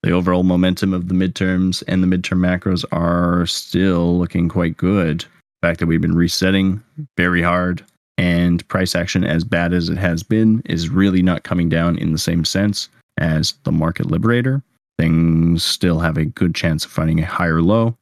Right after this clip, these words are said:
potentially support if we are to continue stepping down over the next two days or so into thirty, uh, hitting the three eight two and finding support is still very highly likely. So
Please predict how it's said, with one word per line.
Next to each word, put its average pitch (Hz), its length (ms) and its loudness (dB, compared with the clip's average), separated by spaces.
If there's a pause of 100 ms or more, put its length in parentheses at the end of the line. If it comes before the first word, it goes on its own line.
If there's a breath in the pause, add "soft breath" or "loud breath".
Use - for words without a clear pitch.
(300)
potentially 82 360 0
support - 680 -2
if - 160 -6
we - 120 2
are 87 360 0
to 80 160 -2
continue 82 460 0
stepping 78 340 -2
down 80 240 0
over 80 100 -2
the 80 80 0
next 80 300 -2
two - 320 -2 (100)
days 101 500 2
or 98 80 0
so 92 400 0 (340 loud breath)
into 87 240 2
thirty, 87 580 2 (400)
uh, 78 120 0
hitting 92 300 2
the 80 120 0
three 85 260 0
eight 78 140 -2
two 82 420 0
and 78 280 -2 (120)
finding - 340 0
support - 540 -4
is - 180 -4
still - 420 -6 (120)
very 52 280 -4
highly - 520 -6
likely. 80 500 -2 (360)
So - 280 -4